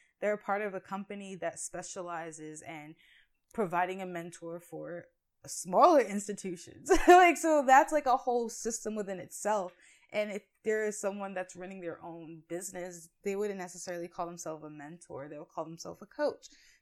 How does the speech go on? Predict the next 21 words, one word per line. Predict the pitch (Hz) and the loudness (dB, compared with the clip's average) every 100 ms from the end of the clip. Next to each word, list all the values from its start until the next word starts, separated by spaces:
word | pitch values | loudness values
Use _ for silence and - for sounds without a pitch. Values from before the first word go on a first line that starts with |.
| - | -18
You | 190 | -10
know, | 190 | -10
career | 190 - 180 202 196 - | -10 -14 -10 -8 -10 -10
coaches, | 196 196 - - 190 185 185 185 - _ - | -10 -10 -10 -6 -4 -6 -10 -14 -18 _ -10
life | 175 196 190 _ | -4 -4 -6 _
coaches, | - 170 - - 180 175 175 175 175 - _ - | -10 -10 -10 -12 -10 -8 -10 -10 -12 -14 _ -4
financial | 226 233 220 254 220 170 | -2 -2 -2 -6 -6 -12
coaches, | - 147 - - 175 196 - | -10 -12 -12 -16 -14 -14 -8
right? | 170 196 247 - | -4 -2 -4 -4
We | 214 | -4
are | 226 - | -4 -4
starting | - 226 254 240 | -6 0 0 -2
to | - | -6
see | 196 - 214 208 202 | -12 -10 -10 -10 -10
coaches | 208 208 - 208 202 - - _ _ - | -8 -8 -8 -8 -8 -14 -20 _ _ -8
on | 196 202 196 _ | -8 -8 -14 _
how | - 190 214 | -8 -6 -6
to | - | -6
be | 233 | -8
a | 262 247 | -4 -2
YouTuber. | 302 - 226 175 165 220 | -4 -4 -6 -6 -8 -2